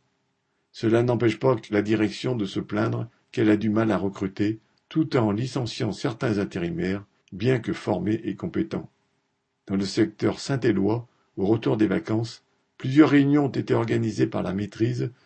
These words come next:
pour dire que les cinq prochaines années seront difficiles au vu du nombre d'avions à fabriquer.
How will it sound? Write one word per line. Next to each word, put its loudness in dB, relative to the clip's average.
pour -2
dire 0
que -2
les 2
cinq -2
prochaines -2
années 0
seront -4
difficiles -4
au 2
vu 0
du 0
nombre 2
d'avions -2
à -4
fabriquer. -2